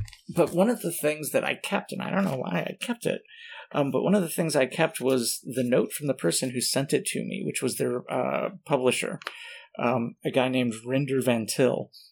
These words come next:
Um, um, and it's like, "I'm sending you this complimentary copy from, because the authors asked me to. I hope, blah, blah, blah, you'll review it," or something. And I think I wrote a review in some academic journal.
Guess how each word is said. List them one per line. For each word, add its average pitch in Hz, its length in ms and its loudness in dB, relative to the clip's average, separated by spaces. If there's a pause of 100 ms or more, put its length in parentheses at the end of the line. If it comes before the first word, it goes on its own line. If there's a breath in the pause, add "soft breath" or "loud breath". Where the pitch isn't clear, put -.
(500 loud breath)
Um, 139 360 0 (600 loud breath)
um, 120 260 4
and 135 120 2
it's 131 160 2
like, 123 160 6
"I'm 127 100 4
sending 131 300 2
you 135 80 2
this 120 160 2
complimentary 135 580 2
copy 131 720 2 (120)
from, 135 260 4
because 131 260 2
the 120 140 6
authors 117 300 2
asked 117 240 0
me 120 100 -2
to. 123 340 0
I 117 200 0
hope, 123 240 0 (100)
blah, 131 160 0
blah, - 160 0
blah, - 200 0
you'll 127 240 -2
review 123 440 2
it," 123 100 0
or 127 80 -2
something. 127 320 -2
And 135 80 -4
I 139 40 -4
think 165 160 -6
I 123 80 0
wrote 123 240 -2
a 123 40 0
review 127 460 -2
in 131 140 -6
some - 240 -2 (260)
academic 120 480 -4
journal. 131 400 -6